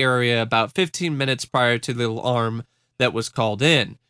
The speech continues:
He was driving along the road of the lumberyard when he noticed a nineteen seventies or nineteen eighties Mercedes coming out of a parking lot at the lumberyard.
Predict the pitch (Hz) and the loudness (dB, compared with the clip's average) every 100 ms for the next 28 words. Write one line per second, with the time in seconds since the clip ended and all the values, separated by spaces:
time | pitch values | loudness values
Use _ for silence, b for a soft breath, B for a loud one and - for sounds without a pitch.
0 | _ _ _ 156 151 - 180 233 247 196 | _ _ _ 0 2 4 2 2 2 2
1 | 170 170 156 143 147 143 123 117 147 160 | 4 2 2 4 4 2 -2 -2 0 0
2 | 131 113 107 110 123 123 139 165 156 135 | 0 0 0 -2 -4 0 2 0 -2 -2
3 | 131 202 214 208 170 175 156 156 143 135 | 0 -2 -2 -6 -2 0 0 0 0 0
4 | 127 123 139 165 185 170 139 147 135 127 | -2 0 0 -2 -4 -4 -2 -2 -2 -6
5 | 123 143 139 120 110 - 131 135 135 131 | -2 0 2 0 -4 -4 -4 -2 -2 -2
6 | 120 - 170 175 160 127 117 110 110 117 | -4 -2 0 0 0 -2 0 0 -2 -2
7 | 120 151 131 110 - - | 0 2 2 -2 -4 -12